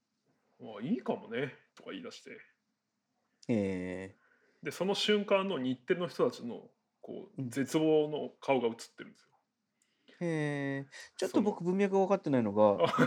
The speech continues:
Speaker 1: い。
Speaker 2: 庵野さんにするとダメな理由っていうのは何でなんですか？
Speaker 1: いや、
Speaker 2: 日テレさん側からしたら。
Speaker 1: まず素人だから読めないっていうことと、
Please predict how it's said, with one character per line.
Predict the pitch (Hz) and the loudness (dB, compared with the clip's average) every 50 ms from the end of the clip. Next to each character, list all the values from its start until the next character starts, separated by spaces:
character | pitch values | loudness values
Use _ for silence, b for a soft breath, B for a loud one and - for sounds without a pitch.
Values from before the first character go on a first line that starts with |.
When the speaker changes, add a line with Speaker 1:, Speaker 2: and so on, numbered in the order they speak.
| - - | 2 2
Speaker 1:
い。 | - 143 - - | -2 -2 4 6
Speaker 2:
庵 | 247 339 359 349 | 8 8 8 6
野 | 311 269 | 4 2
さ | - - 185 160 | 6 6 6 6
ん | 143 | 8
に | 135 123 | 6 4
す | - - 156 | 4 4 2
る | 170 165 | 2 2
と | - 123 | 2 2
ダ | 107 131 135 | 6 6 6
メ | 170 226 | 8 6
な | 233 208 | 6 6
理 | 143 117 110 | 6 6 6
由 | 110 113 | 6 6
っ | 107 | 2
て | - - | 0 -8
い | 98 | -10
う | 95 | -10
の | 95 | -8
は | 98 | -8
何 | 98 95 92 | -8 -10 -10
で | - | -14
な | - | -18
ん | - | -20
で | - | -20
す | _ _ | _ _
か？ | _ _ _ _ _ _ _ _ _ _ _ _ _ _ _ _ _ _ _ _ _ - | _ _ _ _ _ _ _ _ _ _ _ _ _ _ _ _ _ _ _ _ _ 4
Speaker 1:
い | - | 4
や、 | 196 | 8
Speaker 2:
日 | 196 226 233 | 8 8 8
テ | 220 | 8
レ | 220 214 | 6 2
さ | - 214 | 0 2
ん | 208 202 | 2 4
側 | 202 214 226 226 226 202 | 6 6 8 8 6 6
か | - | 6
ら | 160 | 6
し | 135 | 8
た | 131 | 8
ら。 | 123 | 6
Speaker 1:
ま | 117 | 6
ず | - | 6
素 | |
人 | |
だ | |
か | 120 117 | 4 6
ら | 117 117 110 98 - | 6 6 6 4 2
読 | 113 123 127 131 | 2 2 4 8
め | 151 160 160 | 8 8 8
な | 147 117 110 | 6 4 0
い | 101 | -2
っ | - - _ | -8 -16 _
て | _ - | _ -14
い | 78 | -14
う | 80 - | -14 -14
こ | - - - | -16 -18 -20
と | - - | -20 -18
と、 | - - 82 71 57 - | -8 -4 -4 -4 -4 -6